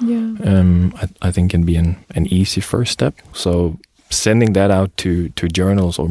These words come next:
Speaker 2: journals making sure that it's part of their, their guidelines. So when you're looking about how, what length should my, my manuscript be, and, like,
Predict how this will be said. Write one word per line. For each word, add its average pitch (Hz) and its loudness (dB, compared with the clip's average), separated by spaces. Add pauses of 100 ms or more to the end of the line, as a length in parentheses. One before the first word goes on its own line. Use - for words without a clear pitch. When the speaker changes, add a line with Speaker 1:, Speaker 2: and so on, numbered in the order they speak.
Speaker 2:
journals 104 0
making 90 0
sure 92 0
that 87 -2
it's - -4
part 95 -2
of 85 -4
their, 82 -4
their 82 -6
guidelines. 101 0
So 87 -4
when 90 -2
you're 87 -2 (440)
looking 98 2
about 87 -2
how, - -4
what 95 -2 (160)
length 92 -2
should - -6
my, 85 -2 (100)
my 82 -4
manuscript 90 -2
be, 127 4
and, 87 0
like, 87 0